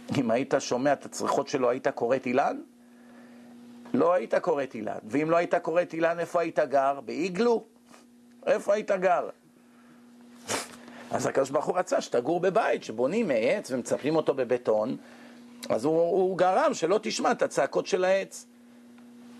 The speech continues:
אבל מי כן שומע כל מיני דברים שקורים באוויר? החיות.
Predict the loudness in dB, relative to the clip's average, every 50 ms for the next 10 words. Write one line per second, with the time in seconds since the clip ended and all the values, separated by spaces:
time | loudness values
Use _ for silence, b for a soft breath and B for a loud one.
0 | -12 -4 -2 -2 0 2 0 2 2 0 0 0 0 -2 -2 -2 -2 -2 -2 0
1 | 0 2 2 2 2 0 -4 _ _ _ _ _ _ _ _ -20 -12 -4 -2 -2
2 | -2 -2 -2 -2 0 0 0 2 0 0 0 -2 -6 -6 -4 -2 -2 -2 -2 -2
3 | 0 0 2 2 2 2 0 -2 -2 -2 -2 -4 -6 -10 -12 -8 -8 -6 -2 -2
4 | 0 2 2 2 2 0 -2 -6 -18